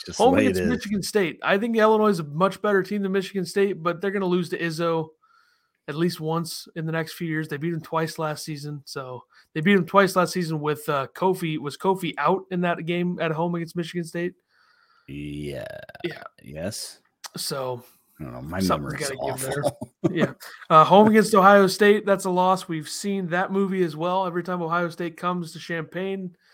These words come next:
Speaker 2: they lose. Now, no Liddell or Branham is definitely a, a major factor here, but I'll believe it when I see it. Uh, losing at Iowa, I don't know. I mean, they went in there and made a ton of shots last season and almost blew it
Speaker 1: How
Speaker 2: still.
Speaker 1: many,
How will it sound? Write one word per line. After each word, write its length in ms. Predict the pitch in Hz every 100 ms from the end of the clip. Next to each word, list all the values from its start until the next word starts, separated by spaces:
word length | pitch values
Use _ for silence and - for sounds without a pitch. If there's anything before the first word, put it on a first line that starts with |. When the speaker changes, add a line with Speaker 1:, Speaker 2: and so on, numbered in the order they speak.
| _ _ _ -
Speaker 2:
they 100 | 143
lose. 560 | 170 220 233 180 -
Now, 380 | 180 151 147 156
no 200 | 165 175
Liddell 420 | 190 180 151 180 180
or 80 |
Branham 400 | 147 160 165 190
is 140 | 165 135
definitely 420 | 165 165 170 156
a, 240 | 156 151 147
a 60 | 156
major 460 | 151 156 175 156 143
factor 540 | - 165 165 - 180
here, 340 | 180 196 202 202 _ _ _
but 240 | 170 190 190 _
I'll 120 | 170
believe 300 | 160 165 175
it 80 | 175
when 120 | 165
I 120 | 147 139
see 240 | - 202
it. 80 | 233 - _ _ _ _ _ _ -
Uh, 260 | 147 147
losing 480 | 151 185 180 180 175
at 220 | 175 196 -
Iowa, 640 | 185 202 214 233 240 180 _ _ _ _ _ _ _ _ _ _ _ _ _ _ _ -
I 60 | 147
don't 120 | 156
know. 320 | 170 180 175 - _ -
I 120 | 147
mean, 440 | 147 139 139 143 _
they 160 | - 143
went 220 | 143 160
in 100 | 165
there 240 | 160 160 151
and 260 | 139 139 -
made 220 | 160 156
a 40 |
ton 220 | 143 - 160
of 100 | 156
shots 360 | 160 151 151
last 240 | 151 147 -
season 320 | 151 147 139
and 180 | 127 -
almost 400 | 151 151 147 -
blew 180 | 147 139
it 100 | 107
Speaker 1:
How 60 |
Speaker 2:
still. 120 | 110 117
Speaker 1:
many, 280 | 113 107